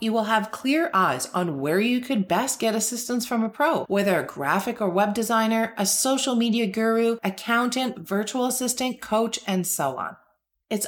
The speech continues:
always best to try to maximize your own strengths, then try to fill in those gaps rather than just hire the lower wage work because it seems like the easier decision.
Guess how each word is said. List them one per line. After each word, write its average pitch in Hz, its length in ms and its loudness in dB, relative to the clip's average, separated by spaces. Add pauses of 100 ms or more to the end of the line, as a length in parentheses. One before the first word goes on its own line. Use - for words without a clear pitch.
always 277 500 2
best 208 320 2
to 175 80 0
try 190 320 2
to 185 80 0
maximize 190 920 0
your 165 240 -6
own 160 220 0
strengths, - 680 -4 (360)
then 233 420 2
try 180 220 2
to 170 80 0
fill 208 260 0
in 202 120 4
those 202 200 2
gaps 220 420 -2 (200)
rather 311 240 2
than 311 180 0
just 277 240 -2
hire 226 300 2
the 147 160 0
lower 160 440 0
wage 220 380 0
work 139 380 0
because 240 260 0
it 220 140 0
seems 214 420 2
like 190 200 2
the - 180 -4
easier 165 320 0
decision. 147 580 -4